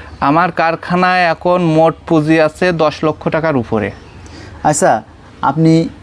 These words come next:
Speaker 2: এই যে ভার্মিকম্পোস্ট সার উৎপাদন করছেন, বর্তমানে কৃষকরা এর প্রতি কেমন আগ্রহ?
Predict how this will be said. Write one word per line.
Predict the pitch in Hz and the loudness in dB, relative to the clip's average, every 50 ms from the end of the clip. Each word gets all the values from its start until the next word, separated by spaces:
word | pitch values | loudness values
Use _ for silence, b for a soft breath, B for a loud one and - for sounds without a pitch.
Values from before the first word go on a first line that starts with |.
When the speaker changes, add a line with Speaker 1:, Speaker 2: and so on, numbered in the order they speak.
| - - - | -20 -6 -2
Speaker 2:
এই | 135 143 139 | 0 2 2
যে | 139 151 143 127 | 4 2 2 2
ভার্মিকম্পোস্ট | 120 113 113 120 135 143 151 143 - 143 135 135 139 135 - | 0 -2 -2 0 0 0 0 0 0 0 0 -2 -4 -4 -2
সার | - 151 139 127 123 - - - - - - - - - | 0 0 0 -2 -4 -8 -16 -20 -20 -20 -20 -12 -8 -6
উৎপাদন | 135 120 - 151 151 151 160 160 151 | -6 -4 -2 0 0 2 2 2 2
করছেন, | 139 127 110 - 104 87 - - - - - - - - | 0 0 -2 -4 -6 -10 -10 -12 -20 -20 -20 -10 -4 -2
বর্তমানে | 131 131 - - 143 151 156 151 139 | -2 -2 0 2 2 4 4 2 2
কৃষকরা | 117 - 151 143 - 185 170 - 147 113 95 - - | 0 -2 -2 -2 0 0 0 2 0 0 0 -2 -2
এর | - 180 180 | -2 0 0
প্রতি | 170 202 185 170 143 | 0 0 -2 -2 -2
কেমন | - - 160 180 180 165 | 0 0 2 2 2 2
আগ্রহ? | 139 127 120 123 107 90 | 0 0 0 0 -2 -2